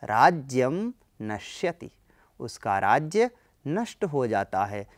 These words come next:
ज़्यादा समय तक उसका राज्य रह नहीं पाता। तो इस प्रकार से हम देखते हैं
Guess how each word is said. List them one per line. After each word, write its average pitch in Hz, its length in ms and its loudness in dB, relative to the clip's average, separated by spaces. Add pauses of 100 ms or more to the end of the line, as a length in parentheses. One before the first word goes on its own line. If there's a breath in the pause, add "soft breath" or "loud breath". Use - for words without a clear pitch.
(140 soft breath)
ज़्यादा 117 500 4
समय 160 320 -2
तक - 240 -6
उसका 104 380 -2
राज्य 139 500 0 (320 soft breath)
रह 147 400 2
नहीं 143 420 -8 (100)
पाता। 92 380 0 (1600 soft breath)
तो 190 140 2
इस - 200 -2
प्रकार 220 380 0
से 190 140 -8
हम 165 200 -2
देखते 131 340 -2
हैं 180 280 -4